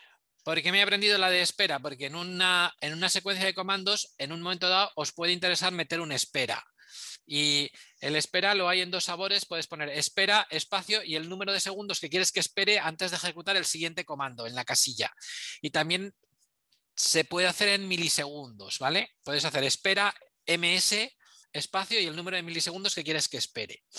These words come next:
Entonces con esto pues, se pueden hacer secuencias de luces de tipo en el Knight Rider, ¿no? <laughs> El, el tipo el coche fantástico, ¿no? De tac, tac, tac, tac, tac, tac, tac, tac, izquierda, derecha, cosas de estas, ¿vale? Entonces, pues, bueno, puede,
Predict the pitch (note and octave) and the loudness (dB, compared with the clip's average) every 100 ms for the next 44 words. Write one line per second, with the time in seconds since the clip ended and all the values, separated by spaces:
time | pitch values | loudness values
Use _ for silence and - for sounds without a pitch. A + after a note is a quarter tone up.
0 | - - - - D#3+ - E3+ F#3 - G3+ | -4 -4 -6 -2 -2 0 0 0 0 0
1 | F3 C#3+ D3 D#3 D#3+ F3+ E3 D#3 E3 D#3+ | 0 -2 0 -2 0 0 0 -2 0 0
2 | D3+ D#3+ E3+ F3 E3 D3 C#3 C3 B2+ - | 0 -2 0 2 2 2 0 -2 -4 -8
3 | - D#3 D3 C#3+ C#3+ B2+ - - - _ | -8 -4 -2 0 0 0 -6 -20 -20 _
4 | - - B2 B2 - B2+ C3+ A#2 - - | -16 -10 -10 -12 -6 -2 0 -2 -6 -14
5 | - - D3 E3+ - D#3 E3 E3+ F#3 D#3+ | -14 -4 2 2 2 2 4 4 2 0
6 | F3+ D#3 C#3 - D3 C#3 C#3+ _ - - | -4 0 0 2 2 2 -2 _ -10 -8
7 | - - C#3 E3+ C3+ C3+ A#2+ - - - | -8 -2 2 2 0 -2 -6 -10 -12 -16
8 | _ _ - - D3+ E3 D3+ E3+ D#3+ D3+ | _ _ -8 -4 0 0 0 0 0 2
9 | C#3 C#3 C#3+ C3 C3 D#3 C3 C3+ B2 B2+ | 2 0 -2 -6 -4 -2 0 0 2 0
10 | B2 C3 B2 A#2+ A#2+ A#2+ B2+ A#2+ B2+ - | 0 0 -2 -4 -4 -4 -6 -6 -8 -4
11 | D3 C#3 C#3 D#3 E3+ - - B2 G#2+ G2+ | 2 4 4 2 0 -2 -6 -6 -6 -6
12 | - - B2+ D3+ - - - - D#3+ E3 | -8 -6 -2 -2 -2 -10 -12 -8 -4 -2
13 | D3+ D3+ C3 D#3 E3+ D#3+ | 0 0 0 2 4 4